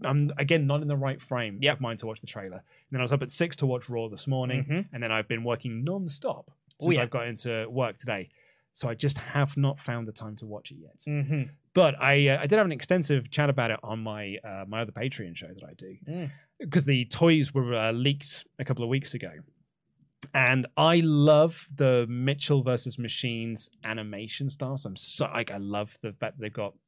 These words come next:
Speaker 1: them involved.
Speaker 2: Mm-hmm.
Speaker 1: I think it is a wicked cast. As a T M N T head, I'm just like, "Oh man, Leatherhead, Mondo Gecko." They're like, "You're, you're bringing out all the cool characters." Like, you're gonna, I think it's gonna be a really, really fun, like, celebration of,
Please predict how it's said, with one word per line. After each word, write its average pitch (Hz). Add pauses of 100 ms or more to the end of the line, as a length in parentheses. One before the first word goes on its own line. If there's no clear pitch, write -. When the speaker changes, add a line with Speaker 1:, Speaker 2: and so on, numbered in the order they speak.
Speaker 1:
them 110
involved. 143
Speaker 2:
Mm-hmm. 143 (640)
Speaker 1:
I 120
think 131
it 107
is 101
a 95
wicked 131
cast. 131 (400)
As 127
a 127
T 151
M 135
N 127
T 123
head, 120
I'm 123
just 117
like, 113
"Oh 82
man, - (260)
Leatherhead, 107
Mondo 110
Gecko." 117
They're 123
like, 117
"You're, 202
you're 240
bringing 240
out 214
all 247
the 233
cool 226
characters." 175 (300)
Like, 226
you're 240
gonna, 269
I 226
think 269
it's 247
gonna 254
be 226
a 214
really, 226
really 196
fun, 165
like, 139
celebration 139
of, 120